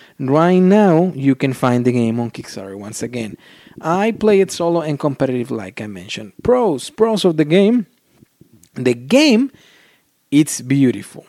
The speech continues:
The components are great. I really enjoy the quality of the clouds.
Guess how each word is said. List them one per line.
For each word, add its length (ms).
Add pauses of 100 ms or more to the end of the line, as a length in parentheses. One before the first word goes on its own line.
(180)
The 80
components 720
are 280
great. 540
I 200
really 580
enjoy 560
the 100
quality 540
of 120
the 60
clouds. 440